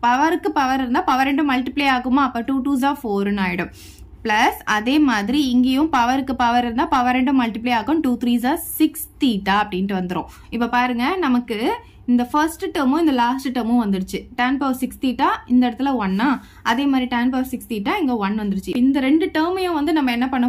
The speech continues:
போறோம்னா, இந்த ஒரே டேர்மா கொண்டு வர போறோம். So ஃபர்ஸ்ட் இந்த ஒன் அப்படியே வச்சுக்கலாம்.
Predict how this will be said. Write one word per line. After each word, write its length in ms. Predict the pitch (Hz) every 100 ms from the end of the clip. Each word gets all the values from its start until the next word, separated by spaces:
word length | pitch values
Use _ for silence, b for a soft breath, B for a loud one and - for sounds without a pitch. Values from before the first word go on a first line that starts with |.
| 247
போறோம்னா, 340 | 214 202 208 415 - 269
இந்த 120 | 262 262
ஒரே 180 | 285 359 320
டேர்மா 240 | 233 240 294
கொண்டு 200 | 254 233 214
வர 80 | 202 202
போறோம். 200 | 185 - B B - - -
So 60 | 269
ஃபர்ஸ்ட் 340 | 285 - 311 330
இந்த 120 | 262 226
ஒன் 180 | 277 277
அப்படியே 220 | 233 262 262
வச்சுக்கலாம். 560 | - - 185 180 262